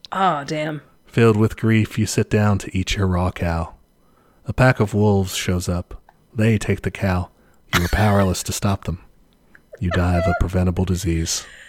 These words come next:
Speaker 1: Yeah, that one sucks, for sure. <laughs>
Speaker 2: Uh, and then anarcho-transhumanism, cow, man, pig, all are one within the singularity.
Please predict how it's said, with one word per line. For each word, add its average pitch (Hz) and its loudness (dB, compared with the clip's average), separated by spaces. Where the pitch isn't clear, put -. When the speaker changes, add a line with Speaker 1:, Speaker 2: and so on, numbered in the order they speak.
Speaker 1:
Yeah, 208 2
that 175 2
one 208 0
sucks, - 0
for 190 -2
sure. 226 0
<laughs> - -12
Speaker 2:
Uh, 143 0
and 131 4
then 139 6
anarcho-transhumanism, 131 2
cow, 123 2
man, 120 0
pig, 107 0
all 139 4
are 120 6
one 120 2
within 120 2
the 113 0
singularity. 120 0